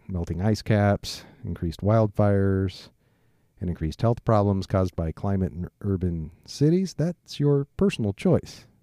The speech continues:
Now, all of us are, are, are to be good stewards of God's creation,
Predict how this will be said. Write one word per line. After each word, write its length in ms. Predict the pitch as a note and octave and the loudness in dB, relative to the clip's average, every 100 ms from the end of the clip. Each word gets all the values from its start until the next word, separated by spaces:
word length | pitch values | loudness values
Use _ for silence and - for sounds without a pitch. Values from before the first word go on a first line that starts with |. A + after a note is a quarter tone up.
| _ _ _ _ _ _ | _ _ _ _ _ _
Now, 80 | A#2 | -4
all 160 | C3+ C#4 | -2 -2
of 100 | D4 | -2
us 160 | C4 | -4
are, 140 | F#3 - | -4 -2
are, 240 | B2+ B2 - | 2 2 2
are 320 | A#2+ A#2 A2 | 0 2 0
to 140 | G#2 A#2 | 0 -2
be 100 | B2+ | -4
good 320 | A#2 C3+ C#3 | 0 -2 -2
stewards 800 | - - D#3 D#3+ C#3 F#2 - - | -8 2 6 8 8 4 0 -12
of 160 | G#2+ - | -12 -2
God's 280 | G#2+ G#2 - | 0 0 -4
creation, 560 | G#2 G#2 G2+ A#2+ B2 | 0 0 0 0 -4